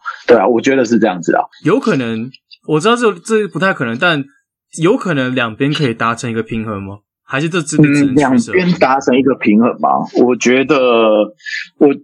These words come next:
Speaker 1: 我觉得是有机会，在未来应该是会有机会。
Speaker 2: 哦。
Speaker 1: 那就是变成是说，他技术教练跟体能教练这边怎么要去搭配，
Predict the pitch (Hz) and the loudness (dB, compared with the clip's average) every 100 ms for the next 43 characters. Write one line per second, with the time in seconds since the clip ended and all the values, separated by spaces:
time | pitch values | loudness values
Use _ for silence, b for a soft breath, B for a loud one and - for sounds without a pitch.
0 | _ 143 143 151 175 165 - 202 131 110 | _ 0 2 0 2 0 0 2 4 2
1 | - 123 127 135 113 - 165 165 151 110 | 2 2 4 2 0 0 2 2 2 2
2 | 101 127 127 117 131 131 104 85 - 95 | 2 2 2 0 0 2 2 0 0 2
3 | 98 71 - 117 156 151 139 - 170 165 | 2 0 -6 2 2 4 0 0 0 0
4 | 151 165 120 123 135 131 127 120 120 - | 0 -4 0 2 2 2 2 2 0 -4
5 | _ _ _ - 160 - 160 156 135 143 | _ _ _ 2 2 -2 -2 0 2 2
6 | 127 127 101 - - 143 139 - 117 113 | 2 0 -2 -4 2 2 2 0 2 2
7 | 123 123 113 123 123 117 104 101 - 117 | 2 2 2 2 2 2 2 2 2 0
8 | - 110 95 98 - - | -2 0 0 0 -2 -4